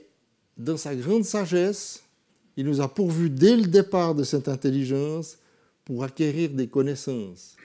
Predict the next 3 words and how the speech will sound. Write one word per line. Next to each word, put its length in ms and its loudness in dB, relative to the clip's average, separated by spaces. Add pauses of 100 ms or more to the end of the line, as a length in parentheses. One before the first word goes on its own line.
lire, 800 -6
calculer, 1080 -2 (1400)
parler. 680 2